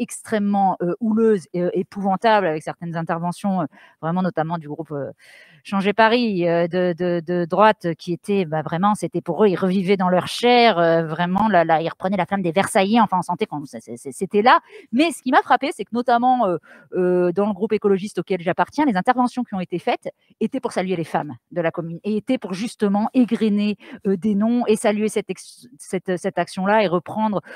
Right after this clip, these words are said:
euh, même chronologiquement, euh, le, le moteur, pour reprendre le, le, le, le nom de notre discussion, qui avait été les femmes. Alors, effectivement, quand, si, si on doit, si on doit arriver aux lesbiennes, c'est,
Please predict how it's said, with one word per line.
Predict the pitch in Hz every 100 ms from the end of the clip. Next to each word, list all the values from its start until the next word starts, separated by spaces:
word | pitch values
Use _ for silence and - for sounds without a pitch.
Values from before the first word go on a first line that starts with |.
| - -
euh, | 170 175
même | 190 190
chronologiquement, | - - 240 214 208 190 180 202 339 175 147
euh, | 175
le, | 175 190 175
le | 170
moteur, | 175 190 247 262 -
pour | 156
reprendre | 160 - 170
le, | 156
le, | 156 156
le, | 156 156
le | 156
nom | 160
de | 170
notre | 156 -
discussion, | 160 156 - 240
qui | 214
avait | 180
été | 180
les | 202
femmes. | 170 147 - - -
Alors, | 226 196 -
effectivement, | 220 240 226 302 302
quand, | 226 202 190
si, | 214 202
si | 220
on |
doit, | 208 208 185
si | - 220
on | 208
doit | 208
arriver | 202 202 196
aux |
lesbiennes, | 185 202 320
c'est, | 269 196